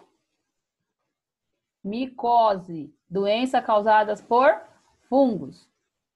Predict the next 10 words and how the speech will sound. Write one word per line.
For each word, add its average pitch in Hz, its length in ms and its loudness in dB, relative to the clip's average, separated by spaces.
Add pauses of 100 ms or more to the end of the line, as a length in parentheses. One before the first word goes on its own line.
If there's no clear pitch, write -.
(320)
B. 220 480 2 (720)
Alguns 240 440 2
cogumelos, 254 680 2
como 202 280 -4
o - 20 -12
champignon, 247 800 0 (100)
são 233 240 -8
utilizados 226 600 -2
em 233 140 -4
nossa 247 380 0